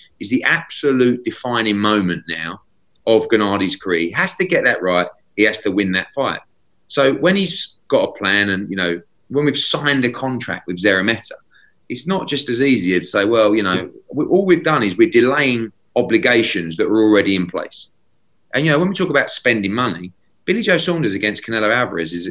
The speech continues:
is a great, great fight. We've got to come back with a compelling schedule. There's nothing more compelling than Canelo against Triple G. So we have to show that that is done, and we have to show that is –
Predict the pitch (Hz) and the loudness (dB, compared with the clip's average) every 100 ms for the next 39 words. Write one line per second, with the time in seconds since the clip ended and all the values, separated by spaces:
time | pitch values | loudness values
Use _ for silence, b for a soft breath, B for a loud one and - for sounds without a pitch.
0 | - 101 101 - 104 113 131 127 - 98 | -6 -2 -2 0 0 2 2 0 0 0
1 | 101 - - 185 175 90 b b b _ | 0 -2 -10 -10 -10 -14 b b b _
2 | - 147 143 196 - 156 151 139 143 139 | 0 2 2 0 -2 -6 -4 -2 -2 0
3 | 117 113 117 110 123 117 110 - 196 190 | 0 -2 -4 -2 0 0 0 -2 -2 -2
4 | 80 107 123 190 - 107 92 87 90 87 | -2 0 0 -2 0 0 0 0 -4 -2
5 | 87 80 80 _ _ - 92 - 101 95 | -2 -2 -6 _ _ -8 -6 -2 0 2
6 | 87 85 92 - 101 92 85 151 98 - | 2 0 -2 -4 -4 -4 -2 2 2 2
7 | 117 107 B _ 127 131 180 - - - | 0 0 B _ -4 -2 -2 -2 -2 0
8 | 151 104 98 107 107 85 - 90 107 123 | 2 4 2 0 0 -4 -4 -2 -2 0
9 | 123 123 - - 123 107 107 104 | 0 -2 -4 0 2 4 2 -2